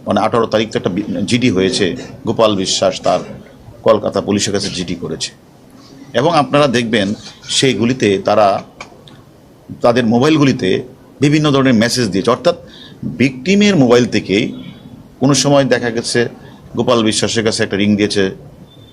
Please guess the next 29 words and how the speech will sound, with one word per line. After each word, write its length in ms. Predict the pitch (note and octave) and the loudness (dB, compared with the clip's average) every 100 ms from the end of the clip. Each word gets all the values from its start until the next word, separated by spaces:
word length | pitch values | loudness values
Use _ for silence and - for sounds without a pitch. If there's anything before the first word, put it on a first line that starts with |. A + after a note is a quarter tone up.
| - - | -20 -4
কোনো 200 | A#2 B2 | 0 0
সময় 300 | A#2 A#2 A2+ | 0 0 2
বাংলাদেশের 580 | G2+ A2 A2 F#2+ - A2 | 2 2 0 -2 -2 -2
একজনের 280 | G2+ G#2+ | 0 -2
কাছে 180 | G#2+ G#2 | -2 -2
রিং 200 | F#2+ G2 | -4 -2
দিয়েছে, 420 | G2 G2 - G2 F#2 - - - - - | 0 -2 -2 -6 -6 -16 -20 -20 -20 -6
কোনো 200 | A2+ C3 | 0 0
সময় 440 | B2+ B2 B2 A#2+ B2 - - - - | 0 0 0 0 -2 -10 -20 -20 -14
বিহার 400 | F2 C3+ C3+ C#3 | -2 0 0 0
থেকেও 200 | C#3 B2+ | 0 0
রিং 240 | G#2+ G#2+ | 2 0
দিয়েছে 420 | G2+ G2+ - G2 G2 - - - - | 0 0 -2 -6 -8 -16 -20 -20 -4
এবং 300 | A2+ A#2 A#2+ - - - | 0 0 0 -4 -18 0
কলকাতা 640 | C3+ C3 B2+ A2+ A#2 A2 - - - | 2 2 0 2 2 2 -4 -20 -14
যে 160 | G#2 G#2 | -4 0
নাম্বার 400 | G#2+ A2+ C3+ C3 | 2 4 4 2
থেকেও 220 | A#2+ A#2 | 0 2
রিং 220 | G#2 G#2+ | 2 2
দিয়েছে। 380 | G2+ G2+ - G2 - - - - - | 2 0 -2 -6 -10 -20 -20 -20 -4
এবং 240 | B2 D#3+ | -2 2
অর্থাৎ 500 | D3+ - - G3 G#2+ - - - - - - - | 2 2 2 2 2 0 -18 -20 -20 -20 -20 -2
তারা 520 | G2+ G2+ D3+ A#2 C#3 - - - - | 2 4 6 6 2 -6 -18 -20 -6
বোঝাতে 340 | G#2 C#3+ F3 | 0 0 2
চেয়েছে 520 | F#3+ D3 A#2 - G2+ G2 | 0 2 0 0 -2 -2
যে 200 | G2 G2 | -2 -2
ভিকটিম 460 | A2+ B2+ C#3+ C#3+ | -2 -4 -2 -2
কিন্তু 340 | C#3+ B2 A2 A#2 | 0 -4 0 0
এখনও 400 | G#2+ D3 F#3+ | 2 0 -4